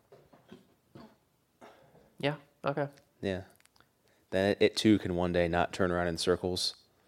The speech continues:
Speaker 2: <laughs>
Speaker 1: I'm
Speaker 2: What's
Speaker 1: sure my dad would wanna clone that dog if, um,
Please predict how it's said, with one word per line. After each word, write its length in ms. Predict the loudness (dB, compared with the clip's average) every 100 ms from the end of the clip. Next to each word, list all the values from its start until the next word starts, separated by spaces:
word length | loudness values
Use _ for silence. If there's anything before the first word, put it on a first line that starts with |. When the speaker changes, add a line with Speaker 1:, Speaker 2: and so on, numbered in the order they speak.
| _ _ _ -20
Speaker 2:
<laughs> 920 | -20 -20 -18 -18 -18 -18 -18 -12 -8 -8 -8 -20 -20 -20 -20 -20 -18 -6
Speaker 1:
I'm 60 | -2
Speaker 2:
What's 80 | 4
Speaker 1:
sure 120 | 6
my 140 | 8
dad 260 | 10 10 10
would 160 | 6
wanna 200 | 4 4
clone 460 | 2 0 2 0 6
that 200 | 6 8
dog 360 | 8 8 8 4
if, 200 | 0 0
um, 380 | 0 -2 -4